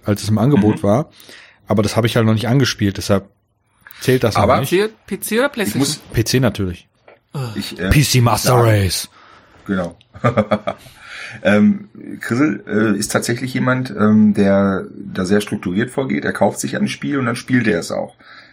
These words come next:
Speaker 2: Ich für meinen Teil kaufe mir auch gerne Spiele, aber ich spiele sie dann nicht, <laughs> weil ich sie mir jetzt gekauft habe. Und
Speaker 1: Ja.
Speaker 2: damit ist eigentlich die Befriedigung schon, äh, erfolgt in dem Moment.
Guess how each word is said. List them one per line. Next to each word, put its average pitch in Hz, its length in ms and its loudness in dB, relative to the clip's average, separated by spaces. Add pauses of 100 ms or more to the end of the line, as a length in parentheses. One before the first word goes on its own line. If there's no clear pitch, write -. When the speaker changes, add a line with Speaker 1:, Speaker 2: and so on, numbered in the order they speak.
(180)
Speaker 2:
Ich 160 200 0
für 131 100 2
meinen 98 240 4
Teil 110 240 2
kaufe 110 260 -2
mir 98 120 2
auch - 160 -2
gerne 92 260 -2
Spiele, 101 540 0
aber 101 180 2
ich 101 100 2
spiele 143 240 0
sie 139 120 0
dann 135 280 -2
nicht, - 260 -2
<laughs> 196 100 2
weil 196 140 4
ich - 40 2
sie - 100 0
mir 123 200 2
jetzt 123 160 0
gekauft 143 440 0
habe. 98 280 -4 (320)
Und 95 100 -2
Speaker 1:
Ja. 104 80 6
Speaker 2:
damit 110 160 0
ist - 160 -2
eigentlich 120 320 0
die 113 240 2
Befriedigung 127 680 2
schon, 113 420 0 (1120)
äh, - 20 -6
erfolgt 117 560 0 (180)
in 101 140 4
dem 101 140 6
Moment. 101 360 2